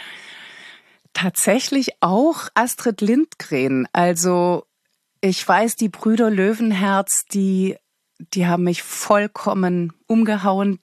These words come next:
Die haben mich in so vielen Dingen zum Nachdenken gebracht.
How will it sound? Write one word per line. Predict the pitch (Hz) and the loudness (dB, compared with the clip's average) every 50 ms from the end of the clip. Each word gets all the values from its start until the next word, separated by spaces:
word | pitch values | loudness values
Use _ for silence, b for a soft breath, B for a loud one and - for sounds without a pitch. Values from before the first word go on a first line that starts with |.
| _ - | _ -2
Die | 190 180 180 | -2 0 0
haben | 180 175 180 175 | 0 0 0 0
mich | 175 175 160 - - - - - _ _ _ _ _ _ _ _ _ _ _ _ | 0 -2 -2 -4 -8 -8 -10 -14 _ _ _ _ _ _ _ _ _ _ _ _
in | - 165 185 180 | -2 0 0 2
so | 190 202 214 233 | 2 2 2 2
vielen | 220 - - 226 226 214 208 190 | 0 -2 0 0 2 2 2 0
Dingen | - 202 214 208 202 185 | 0 0 0 0 0 -2
zum | - - 185 180 | -2 0 0 2
Nachdenken | 180 170 196 202 - - 185 185 175 180 180 | 2 2 0 -2 -2 -2 -2 -2 -2 -2 -2
gebracht. | 170 170 - - - 165 170 165 - - - - | -2 -4 -6 -4 -2 -2 -2 -2 -6 -12 -16 -18